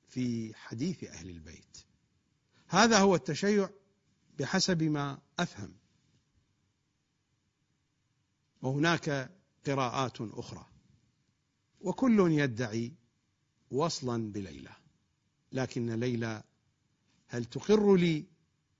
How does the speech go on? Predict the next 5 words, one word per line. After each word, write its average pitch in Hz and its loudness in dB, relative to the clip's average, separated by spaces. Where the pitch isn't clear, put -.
هل 123 -4
تقر 175 -2
لغيري؟ 127 -2
ذلك 120 -4
أمر 110 -10